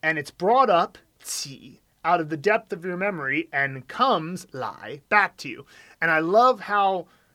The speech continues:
Deborah is recognizing that with Chinese words, there's often a logic to them that isn't necessarily obvious until you think about it, but it's such a fun experience with Chinese to play around with the fact that,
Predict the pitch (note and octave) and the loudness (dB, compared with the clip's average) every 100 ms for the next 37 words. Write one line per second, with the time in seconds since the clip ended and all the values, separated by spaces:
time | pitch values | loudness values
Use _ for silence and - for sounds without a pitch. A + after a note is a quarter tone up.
0 | - G3+ F#3+ F#3 E3+ E3 E3 D3+ C#3 G3 | -2 0 2 4 2 2 0 0 0 0
1 | G#3 G#3 D#3 B2+ A#2+ A#2+ A#2 C#3+ - _ | 0 -4 -4 -2 -4 -6 -12 -12 -20 _
2 | - D3+ D#3 C#3+ _ _ _ _ _ E3 | -10 -2 -2 -2 _ _ _ _ _ -2
3 | F#3 F#3 _ - G#3 A#3+ A#3+ G3+ F3 - | -2 -2 _ -8 -4 -4 -4 -6 -8 -16
4 | _ _ - D3 E3+ G#3+ B3+ - - E3 | _ _ -14 -2 2 2 0 -6 -8 -8
5 | D#3 G3+ A#3+ C4+ D#3+ D#3 G3+ G#3+ D#3+ - | -4 -4 -2 -2 -4 -2 -2 -2 -6 -6
6 | D3 C#3 C3+ C#3 B2+ - F3+ A#3 B3 A#3 | -6 -6 -4 -4 -4 -4 -6 -4 -6 -6
7 | - - E3+ G3+ F#3 D#3+ - _ _ _ | -10 -6 -4 -2 -2 -4 -8 _ _ _
8 | _ D#3+ F3+ F#3 F3+ D3 D3+ D3+ E3 D3+ | _ -6 -4 -2 -4 -4 -8 -8 -8 -8
9 | E3+ G#3 G3+ B3 - D#3 - - _ F#3+ | -8 -4 0 0 0 -2 -4 -20 _ -10
10 | - A3+ A#3 _ G3+ F#3+ F#3+ F#3 F3 _ | -2 0 -2 _ -2 0 -2 -6 -10 _
11 | - - - F#3 F3+ D3+ C3+ C3+ D#3+ C#3+ | -12 -10 -2 2 2 2 -4 -6 0 0
12 | C3+ C3 - D#3 C#3+ - - _ _ - | -2 -8 -6 -4 -4 -6 -20 _ _ 0
13 | G#3 G3+ E3 E3+ F3 D#3 C#3+ - C3+ D3 | 2 2 0 0 -2 -4 -6 -6 -4 -2
14 | C#3 - C3 | -2 -4 -8